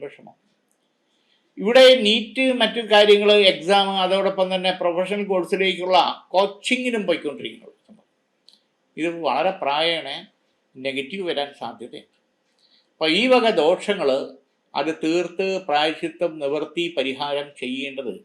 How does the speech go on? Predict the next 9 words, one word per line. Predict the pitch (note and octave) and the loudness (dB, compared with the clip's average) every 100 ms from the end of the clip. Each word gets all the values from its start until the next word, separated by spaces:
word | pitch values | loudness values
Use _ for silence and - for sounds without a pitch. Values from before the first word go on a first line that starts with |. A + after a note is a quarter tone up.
| _ _ _ _ _ | _ _ _ _ _
അനിവാര്യമായിട്ടുള്ള | C3+ D#3+ F#3 G#3+ G#3+ G#3 F#3+ | -10 -4 -2 0 -2 -2 -6
കാര്യമാണ്. | E3+ - - _ _ _ _ _ _ _ C#3+ | -8 -10 -14 _ _ _ _ _ _ _ 2
അവരവരുടെ | E3+ G3 G#3 G3+ G#3+ | 4 6 4 4 0
വിശ്വാസത്തിനും | F#3+ - G3 G3 G3 G3+ G3 F#3 | 0 -2 -2 -2 -4 -8 -4 0
താല്പര്യവും | D#3+ D#3+ F#3 G3 F#3 | 0 0 -4 -2 -4
അനുസരിച്ച് | D#3+ D#3 F3 E3 E3 | -8 -6 -6 -6 -8
ചെയ്താൽ | D#3 D#3 D#3 - - C3 | -6 -2 -2 -4 -10 -10
അതിൻ്റെ | C#3 E3 E3 | -10 -8 -8
ഫലം | C3 C#3 | -6 -6